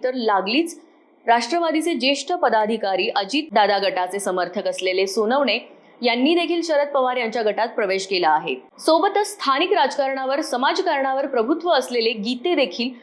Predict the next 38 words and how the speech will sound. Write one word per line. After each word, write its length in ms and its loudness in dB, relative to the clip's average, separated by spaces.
शरद 240 4
पवार 280 0
गटासोबत 500 0
जोडलेले 440 2
आहेत. 240 0
आता 240 6
जर 120 2
या 160 0
तिन्ही 420 2
लोकांचा 400 2
विचार 340 0
केला, 380 2
तर 100 0
मराठा 340 0
आरक्षणाचा 640 -2
मुद्दा 240 0
उपस्थित 600 0
करून 240 2
सर्व 280 0
मराठा 380 0
समाज 380 -4
बांधवांना 680 -2
एकत्र 320 0
आणण्यात 340 0
येईल. 560 -6
तर 100 2
दुसरीकडे 460 0
पंकजा 420 0
मुंडे 260 -2
यांना 280 -2
पाडण्यासाठी, 680 2
ओबीसी 400 0
समाजाला 460 0
एकत्रित 500 -2
करण्यासाठी 540 -2
महायुतीला 720 -2
मोठे 320 0
कष्ट 300 -4